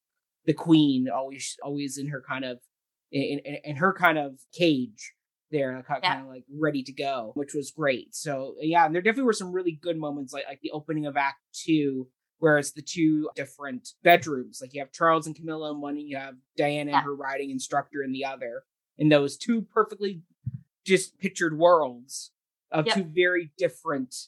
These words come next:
Speaker 1: looks. Like, like, Charles and Camilla have more of a posh cottagey look, and Diana a-, and her riding instructor more urban,
Speaker 2: Yep.
Speaker 1: more metropolitan
Speaker 2: Yeah.
Speaker 1: city look. And it just kinda shows, just once again, reflects the strong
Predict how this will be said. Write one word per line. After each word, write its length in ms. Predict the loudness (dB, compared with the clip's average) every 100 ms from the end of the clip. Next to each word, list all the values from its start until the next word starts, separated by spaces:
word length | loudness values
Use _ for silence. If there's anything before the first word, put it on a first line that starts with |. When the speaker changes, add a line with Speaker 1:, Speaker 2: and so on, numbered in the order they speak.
| _ _ _ _ 2
Speaker 1:
looks. 360 | 4 4 0
Like, 200 | -10 -12 _
like, 240 | -10 -10 -6
Charles 300 | 4 6 6
and 80 | 0
Camilla 220 | -6 -8
have 240 | -10 -14
more 140 | -8 -4
of 60 |
a 220 | -4 -4 -10 _ _ -4
posh 360 | 4 4 4 -2
cottagey 800 | 0 2 0 -2 -8 -8 -10 _ _ _ _ _ -2
look, 460 | 6 8 6 0 -14
and 260 | -10 -6 0
Diana 600 | 0 0 -2 -4 -6 -8
a-, 240 | -10 -12 -12
and 120 | -8
her 160 | -2 -2
riding 320 | 2 2 2
instructor 360 | -2 -8 -8 -10
more 500 | -10 -12 -10 -10 -10 _ 6
urban, 440 | 8 8 4 -2
Speaker 2:
Yep. 160 | 0 2
Speaker 1:
more 140 | 2
metropolitan 840 | 0 -4 -8 -6 -4 -6 -12 -16 -18 _ _ _ _ _ _ _ _ _ -20 -6
Speaker 2:
Yeah. 140 | 4 6
Speaker 1:
city 200 | 8 6
look. 240 | 0 -6 _ -12
And 120 | -10
it 40 | -10
just 140 | 0
kinda 160 | 0 0
shows, 340 | -2 -2 -4
just 340 | -6 -8 -6 -6
once 180 | -6
again, 160 | -2 -4
reflects 380 | -4 -6 -8 -10 -10
the 60 |
strong 440 | -6 6 8 8